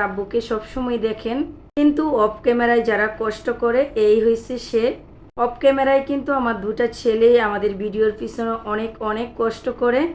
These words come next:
আপনারা সবাই ওদের জন্য দোয়া করবেন যেন বড় হয়ে ভালো মানুষের মতো মানুষ হতে পারে এবং অসহায় মানুষের পাশে দাঁড়াতে পারে। বলতে পারেন এটা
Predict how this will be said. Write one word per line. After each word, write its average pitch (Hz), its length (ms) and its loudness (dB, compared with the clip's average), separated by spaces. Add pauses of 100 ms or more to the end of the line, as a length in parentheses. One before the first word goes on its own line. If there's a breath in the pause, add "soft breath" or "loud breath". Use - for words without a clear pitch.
(440)
আপনারা 285 260 2 (120)
সবাই 285 220 2 (140)
ওদের 214 260 2
জন্য 226 140 2 (140)
দোয়া 208 160 2
করবেন 214 420 -2
যেন 214 180 -2 (160)
বড় 202 160 0 (100)
হয়ে 240 220 2
ভালো 196 260 -2 (140)
মানুষের 233 400 -4
মতো 247 240 -6
মানুষ 226 480 -4
হতে 240 200 -4
পারে 247 280 -2 (540)
এবং 220 160 -2 (140)
অসহায় 294 560 2
মানুষের 233 480 -2 (120)
পাশে 220 280 -6
দাঁড়াতে 214 420 -2 (100)
পারে। 208 200 0 (480)
বলতে 262 180 -6
পারেন 294 320 2 (160)
এটা 202 160 -4